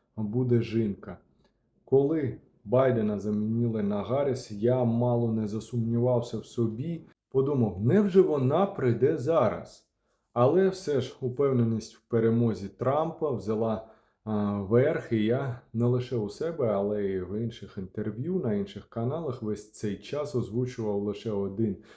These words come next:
прогноз щодо переможця виборів.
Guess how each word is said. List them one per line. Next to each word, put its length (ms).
прогноз 520
щодо 460
переможця 720
виборів. 560